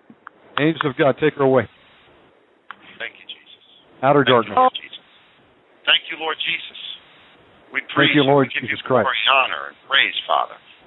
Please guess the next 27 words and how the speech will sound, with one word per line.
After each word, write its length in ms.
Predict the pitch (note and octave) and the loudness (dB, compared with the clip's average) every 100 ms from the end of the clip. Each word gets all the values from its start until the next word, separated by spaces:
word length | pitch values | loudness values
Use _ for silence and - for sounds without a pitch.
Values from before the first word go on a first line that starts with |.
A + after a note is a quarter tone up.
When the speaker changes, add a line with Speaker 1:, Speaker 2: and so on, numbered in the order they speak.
| _ | _
Speaker 1:
Praise 80 | C3 | 2
Speaker 2:
Power 320 | E3+ F#3+ D#3+ | 4 4 2
Speaker 1:
God. 160 | B2 G2+ | 2 0
Speaker 2:
in 80 | G#2+ | 0
the 60 | B2+ | -2
name 160 | D#3 | -4
of 80 | C#3+ | -6
Jesus. 300 | - C#3 - - - | -14 -14 -14 -18 -2
Speaker 1:
Praise 380 | D#3 D3+ C3 - - | 2 4 2 0 2
God. 240 | A#2+ G2+ - | 2 2 2
Thank 140 | C#3 | 0
you, 80 | B2 | 0
Speaker 2:
We 0 | |
give 160 | A#2 A2+ | -2 -2
you 0 | |
Speaker 1:
Jesus. 160 | G2 - | -4 -10
Speaker 2:
the 40 | |
glory, 300 | G#3 G3+ F3+ | -2 2 2
Lord 240 | D3+ D3+ D3 | 2 -2 -2
Jesus, 360 | D3 C#3 B2+ B2+ - | -2 -2 -4 -8 -4
for 160 | C3 | -4
her 100 | C#3 C#3+ | -2 2
Speaker 1:
Praise 240 | D3 B2 | 4 4
Speaker 2:
deliverance 300 | A2+ A#2 A2+ | 2 0 0
Speaker 1:
Jesus. 80 | A2+ | 2
Speaker 2:
right 160 | A#2 - | 2 2
now. 220 | A2 F#2+ | 0 -2